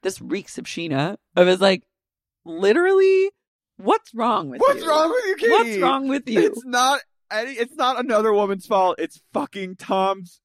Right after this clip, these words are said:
Speaker 2: He is the source of
Speaker 1: There
Speaker 2: all this
Speaker 1: are
Speaker 2: pain.
Speaker 1: two people that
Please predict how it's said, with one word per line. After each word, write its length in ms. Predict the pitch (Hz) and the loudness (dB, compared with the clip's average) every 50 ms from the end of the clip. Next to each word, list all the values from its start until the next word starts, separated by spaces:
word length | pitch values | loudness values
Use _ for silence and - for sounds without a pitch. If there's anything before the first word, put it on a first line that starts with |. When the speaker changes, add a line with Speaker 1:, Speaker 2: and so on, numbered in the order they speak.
| _ | _
Speaker 2:
He 240 | _ - 240 262 220 | _ -10 -10 -8 -6
is 220 | 233 233 226 208 _ | -6 -8 -8 -8 _
the 140 | 202 220 | -16 -16
source 480 | 226 - - - 220 220 226 214 - - | -16 -16 -8 -2 2 2 2 2 0 -6
of 140 | 269 214 185 - | -14 -16 -16 -10
Speaker 1:
There 380 | 208 233 262 247 - 180 180 - | -2 2 2 4 4 2 2 0
Speaker 2:
all 100 | 175 165 143 | -4 -4 -10
this 360 | 143 175 180 180 175 - - - | -8 -6 -4 -4 -6 -8 -8 -6
Speaker 1:
are 160 | 240 247 240 | -2 -2 -2
Speaker 2:
pain. 540 | 190 190 185 190 185 180 170 156 131 120 - _ _ _ _ _ - | -2 -2 -4 -6 -8 -8 -10 -10 -12 -14 -18 _ _ _ _ _ -16
Speaker 1:
two 400 | - - - 294 294 320 370 370 _ | -12 -8 -4 0 2 2 2 2 _
people 800 | - - - 302 285 247 _ - - 156 131 127 135 143 180 190 _ _ _ _ _ _ _ _ | -14 -14 -6 -4 -4 -4 _ -8 -8 -6 -6 -4 -4 -6 -8 -10 _ _ _ _ _ _ _ _
that 220 | 185 208 196 180 | 0 2 2 2